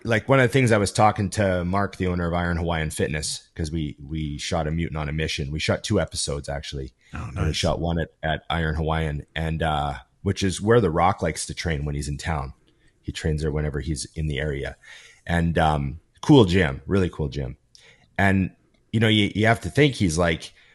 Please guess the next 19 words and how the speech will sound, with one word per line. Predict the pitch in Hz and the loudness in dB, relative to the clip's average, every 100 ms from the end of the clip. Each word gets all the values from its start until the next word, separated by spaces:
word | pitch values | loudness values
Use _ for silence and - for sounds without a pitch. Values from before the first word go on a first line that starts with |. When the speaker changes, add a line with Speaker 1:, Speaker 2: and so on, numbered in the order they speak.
| _ | _
Speaker 1:
"We're | 78 98 139 | 4 6 8
a | 190 | 8
little | 101 101 120 | 6 6 6
limited. | 113 135 196 87 69 - | 6 6 6 4 0 -2
I | 90 | -2
can't | - 151 131 95 | 2 4 4 4
just | 123 127 80 | 0 0 2
buy | 98 147 | 4 6
something | - 127 123 110 | 4 2 2 2
off | 107 110 | 2 2
Facebook | - 104 - 123 107 | 0 0 0 -2 2
Marketplace | 120 165 92 - 85 71 - - - | 2 2 -2 -2 -4 -2 -4 -4 -2
that's | 90 82 82 | -2 0 0
Speaker 2:
Yeah. | 87 | 2
Speaker 1:
in | 131 98 | 2 0
the | 107 | 0
next | 80 78 - - | -2 -2 -6 -2
state | 90 87 - | -2 -2 -2
over." | 131 147 - - | 0 0 -2 -8